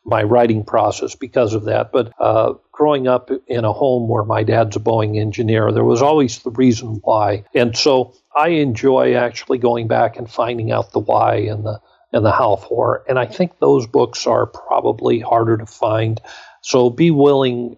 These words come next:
uh, to go back and look at a book that was printed, printed, uh, twenty, thirty years ago and, uh,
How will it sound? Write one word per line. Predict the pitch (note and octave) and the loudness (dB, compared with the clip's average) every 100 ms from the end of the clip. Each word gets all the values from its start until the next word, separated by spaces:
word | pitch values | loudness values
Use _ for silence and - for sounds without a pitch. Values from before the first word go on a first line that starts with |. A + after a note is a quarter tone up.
| - | -6
uh, | A#2 A2+ A2+ | -4 -4 -6
to | - | -8
go | - B2+ | 0 0
back | A2+ A2+ A2 - | 2 0 0 -4
and | A#2 | -2
look | C3+ - | 0 0
at | B2 | -2
a | |
book | A#2 A#2 A2+ | -2 -2 -2
that | B2 - | -8 -2
was | A#2+ A2+ | -4 -4
printed, | - C3 A#2+ B2+ - _ _ | -6 -4 -2 -6 -6 _ _
printed, | - C3 A2 B2 A2+ | -4 -4 0 0 0
uh, | A#2+ A#2 - - _ | 0 0 -4 -20 _
twenty, | - C#3+ C3 B2 | -4 0 2 0
thirty | A#2 A#2+ A#2 | 0 0 0
years | A2 B2 C#3 A#2 | 2 4 4 2
ago | A2 G#2 G#2+ G#2+ _ - | -2 0 -2 -6 _ -2
and, | A2 G#2+ A2 A2+ | 0 0 0 0
uh, | A2 A2 C3+ | 2 2 0